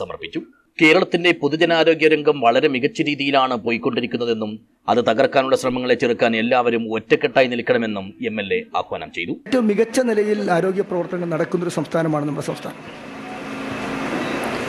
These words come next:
Speaker 2: ചെറിയൊരു സംഭവം കിട്ടിയാൽ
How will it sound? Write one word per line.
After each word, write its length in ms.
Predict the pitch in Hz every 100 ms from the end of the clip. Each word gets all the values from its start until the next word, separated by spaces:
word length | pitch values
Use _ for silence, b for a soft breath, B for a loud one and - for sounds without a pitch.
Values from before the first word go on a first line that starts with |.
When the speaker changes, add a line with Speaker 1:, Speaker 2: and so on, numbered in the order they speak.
| 247 - - - - - - - - - - - -
Speaker 2:
ചെറിയൊരു 340 | 233 247 277 262
സംഭവം 400 | 208 196 226 208
കിട്ടിയാൽ 340 | 196 190 170